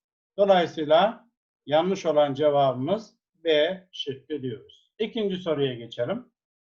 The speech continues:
Üzerinde yandaki güvenlik uyarı işareti bulunan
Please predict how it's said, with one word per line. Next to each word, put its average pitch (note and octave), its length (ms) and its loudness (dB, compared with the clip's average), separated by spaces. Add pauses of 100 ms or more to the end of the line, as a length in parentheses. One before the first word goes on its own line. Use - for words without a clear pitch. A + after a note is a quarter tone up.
(420)
Üzerinde G#3 840 0
yandaki F#3 640 0
güvenlik F3 500 -2
uyarı E3 300 -2
işareti D#3+ 680 -2
bulunan D3+ 520 -2